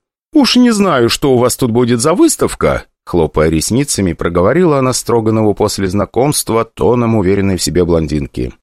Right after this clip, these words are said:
«Но я на ней буду главным экспонатом. Вот тут на троне мне нужна будет подушечка. М, да, подлокотники пошире, ну, для рук, чтобы моих были.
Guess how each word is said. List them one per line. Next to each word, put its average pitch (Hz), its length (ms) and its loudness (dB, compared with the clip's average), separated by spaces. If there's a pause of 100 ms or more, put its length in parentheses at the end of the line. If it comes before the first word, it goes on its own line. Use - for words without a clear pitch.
(240)
«Но 220 260 2
я 185 340 0
на 277 160 4
ней 196 220 2
буду 175 300 0
главным 139 440 2
экспонатом. 76 760 -4 (280)
Вот 202 280 0
тут 175 240 0
на 165 120 0
троне 220 360 0
мне 190 160 2
нужна 175 320 0
будет 147 340 0
подушечка. 107 840 0
М, 123 480 -2
да, 104 180 0
подлокотники 123 840 -2
пошире, 117 580 -2
ну, 254 180 2
для 262 300 0
рук, 135 200 0
чтобы - 260 -2
моих 90 300 0
были. 85 480 2